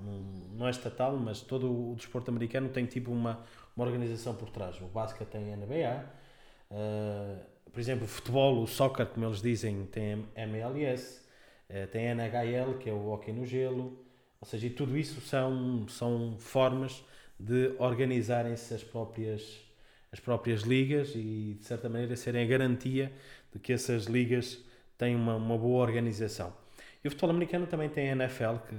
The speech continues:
que faz essa organização. Eh, preciso dizer que a N F L e, e este ano, de forma muito especial,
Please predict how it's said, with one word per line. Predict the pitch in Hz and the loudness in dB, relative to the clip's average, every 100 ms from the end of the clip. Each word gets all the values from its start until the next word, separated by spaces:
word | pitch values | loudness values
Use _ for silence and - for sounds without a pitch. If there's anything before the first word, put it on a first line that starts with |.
| 104 | -10
que | |
faz | - 110 107 | -4 -2 0
essa | - | -2
organização. | 110 107 107 107 113 - 98 - - - - - - | -2 0 -2 -2 -2 -2 -4 -6 -16 -20 -20 -20 -6
Eh, | 107 110 | -4 -2
preciso | - 165 139 | -2 0 2
dizer | 135 160 | 4 4
que | 156 | 4
a | 135 | 2
N | 127 | 2
F | 123 - | 0 2
L | 113 107 | 2 2
e, | 98 95 92 87 85 87 80 78 87 | -2 -6 -6 -8 -12 -14 -14 -12 -4
e | 113 | -2
este | - - | 0 0
ano, | 107 101 101 - - - | 2 0 -6 -12 -20 -20
de | - | -14
forma | - 104 104 | -6 -4 -2
muito | 104 | -4
especial, | - - - 110 98 92 | -6 -10 -6 -2 -2 -2